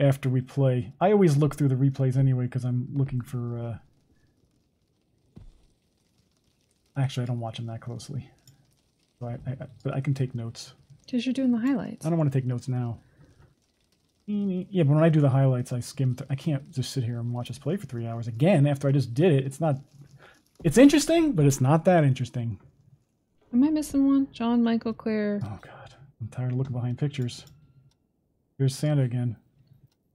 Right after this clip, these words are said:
Speaker 1: They're starting to duplicate
Speaker 2: Michael.
Speaker 1: the pictures.
Speaker 2: No, I said that.
Speaker 1: John, Sarah, Michael, and
Speaker 2: Of course,
Speaker 1: Lucy.
Speaker 2: folks screw with you.
Speaker 1: Well, Lucy's
Speaker 2: That
Speaker 1: the
Speaker 2: reminds me of a
Speaker 1: Lucy.
Speaker 2: famous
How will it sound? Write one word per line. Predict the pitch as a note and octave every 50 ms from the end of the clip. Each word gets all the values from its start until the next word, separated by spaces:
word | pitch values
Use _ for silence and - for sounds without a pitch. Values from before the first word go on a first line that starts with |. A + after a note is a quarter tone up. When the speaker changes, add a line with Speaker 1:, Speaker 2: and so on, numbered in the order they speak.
| _ _ _ _ _ _ _ _
Speaker 1:
They're | F#3 F#3+
starting | F3+ - A3+ A3+ G3
to | F3 D3
duplicate | C#3+ F3+ E3 D#3+ C#3+ E3+ -
Speaker 2:
Michael. | B3 C#4 - - G3+
Speaker 1:
the | -
pictures. | - B3+ A#3+ - - - _ _
Speaker 2:
No, | A#3 A#3 A3+
I | G#3+ G#3
said | - - G#3+ - G3+
that. | - - - - - - - -
Speaker 1:
John, | - F3+ F#3+ G#3 G#3
Sarah, | G#3 - G3+ F#3+ F#3+ F#3
Michael, | F3 F3 F3 E3+ - F#3 F3 F3 E3 - _ _ -
and | D3+ D3 D3 C#3+ C#3+ C3+ - - _ _ _ - - _ _ - _ _ _ _ _ _ _ _ _ _ _ _ _ _ _ _ _ _ _ _ _ _ _ _ _ _ _ _ _ _ _ G3+
Speaker 2:
Of | - -
course, | - - A#3+ B3 G#3
Speaker 1:
Lucy. | B3 B3 - D#3 C3
Speaker 2:
folks | A#2+ A2
screw | - - - - A3+ A3 G#3
with | F#3+ F3 D#3+ -
you. | D#3+ D#3+ D#3+ E3 - - - - - - -
Speaker 1:
Well, | D3 C#3
Lucy's | C#3 F3+ A#3+ A#3+ -
Speaker 2:
That | - - -
Speaker 1:
the | G#4+
Speaker 2:
reminds | F4 D4+ C#4 C4 B3 - B3
me | A3+ G#3+
of | G3 F3+
a | F3 E3
Speaker 1:
Lucy. | E3 E3 F3+ - - C3
Speaker 2:
famous | A2+ - A#3 A#3+ A3+ F3+ E3 E3 - - -